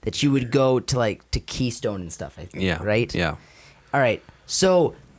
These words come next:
Speaker 1: we decide, okay, we're gonna stop in at that subway and then go back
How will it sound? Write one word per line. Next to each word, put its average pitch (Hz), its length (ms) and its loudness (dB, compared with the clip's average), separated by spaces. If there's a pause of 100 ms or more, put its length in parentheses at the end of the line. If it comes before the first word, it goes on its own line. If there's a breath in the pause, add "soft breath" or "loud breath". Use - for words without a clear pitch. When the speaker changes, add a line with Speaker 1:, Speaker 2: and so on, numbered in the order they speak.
Speaker 1:
we 151 100 2
decide, 160 500 4
okay, 139 220 4
we're 127 140 2
gonna 139 140 0
stop 170 340 2
in 170 80 2
at 160 80 4
that 139 80 2
subway 120 540 2 (100)
and 131 200 0
then 139 480 2 (640)
go 151 220 4
back 139 540 0